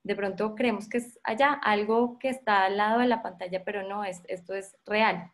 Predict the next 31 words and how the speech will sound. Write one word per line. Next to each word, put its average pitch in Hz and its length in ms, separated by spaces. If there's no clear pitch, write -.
o - 20
sea, 175 260
esto 202 500
se 202 180
vive 196 540
cada 190 280
día 196 200
en 202 80
nuestro 208 320
país 180 420
y 190 200
es 180 300
un, 190 420
un 196 520
ser 214 280
vivo, 202 480
¿no? 202 460
Lo 185 120
que - 80
ustedes 190 220
dicen 214 260
con 214 180
los 180 140
sonidos, 214 640
con 190 360
los 185 140
movimientos, 208 840
esto 208 460
es 202 300
vida 208 480
pura 185 480